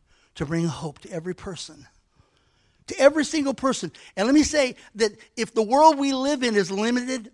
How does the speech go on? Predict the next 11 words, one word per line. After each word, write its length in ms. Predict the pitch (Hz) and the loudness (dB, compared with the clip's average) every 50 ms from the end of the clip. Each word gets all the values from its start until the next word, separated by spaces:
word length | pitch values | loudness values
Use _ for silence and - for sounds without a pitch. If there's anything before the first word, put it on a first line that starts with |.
| - | -12
and 120 | 185 180 185 | -10 -4 0
lacking 420 | 202 220 240 240 - 262 247 226 | 2 2 0 0 -2 -4 -4 -2
in 100 | 214 202 | 0 0
hope, 340 | 175 180 214 220 214 - - - _ _ _ _ _ _ _ _ _ _ - | 2 4 4 4 4 2 -8 -20 _ _ _ _ _ _ _ _ _ _ -14
it's 200 | 185 156 - - | -14 -12 -6 -2
not 240 | 202 208 202 214 202 | 0 0 0 0 -2
because 260 | 202 - 202 175 151 | -4 -4 -4 -6 -4
God 240 | 147 180 180 180 160 | -4 -4 -4 -2 -2
hasn't 320 | 165 185 175 - 185 151 | -2 -4 -4 -6 -8 -12
sent 340 | - - - 196 196 - - | -12 -10 -10 -10 -10 -12 -14
it. 180 | - - - | -20 -20 -20